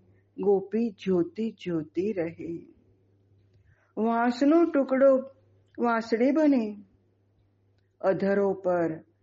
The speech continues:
આરૂઢ થયો. મદમત્ત અવસ્થામાં અહોભાગ્ય માને ગણકારે નહીં બીજાને.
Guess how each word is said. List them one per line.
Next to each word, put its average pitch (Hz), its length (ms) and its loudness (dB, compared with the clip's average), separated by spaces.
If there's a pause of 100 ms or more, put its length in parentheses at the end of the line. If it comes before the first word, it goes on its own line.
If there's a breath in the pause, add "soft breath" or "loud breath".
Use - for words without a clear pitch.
(120)
આરૂઢ 180 480 0 (140)
થયો. 165 640 -4 (1600)
મદમત્ત 220 720 2
અવસ્થામાં 202 1160 -2 (480)
અહોભાગ્ય 226 840 2
માને 208 680 0 (440)
ગણકારે 226 640 0
નહીં 269 400 4
બીજાને. 226 600 -2